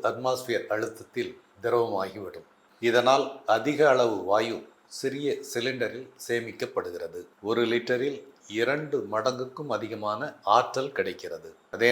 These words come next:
நேரத்தில் இயற்கை எரிவாயு, நேச்சுரல் கேஸ், அதுல என்ன இருக்கு அப்படின்னு பார்த்தீங்கன்னா, மீத்தேன்.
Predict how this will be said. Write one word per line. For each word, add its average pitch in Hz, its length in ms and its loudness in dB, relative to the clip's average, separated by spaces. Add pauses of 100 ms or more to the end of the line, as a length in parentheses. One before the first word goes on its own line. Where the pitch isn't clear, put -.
நேரத்தில் 110 420 -2 (760)
இயற்கை 139 420 2 (100)
எரிவாயு, 95 400 -2 (260)
நேச்சுரல் 120 520 0
கேஸ், 95 200 -4 (200)
அதுல 117 260 -2
என்ன 110 180 -6
இருக்கு - 240 -16 (140)
அப்படின்னு 101 320 -16
பார்த்தீங்கன்னா, 98 420 -6 (640)
மீத்தேன். 110 520 -4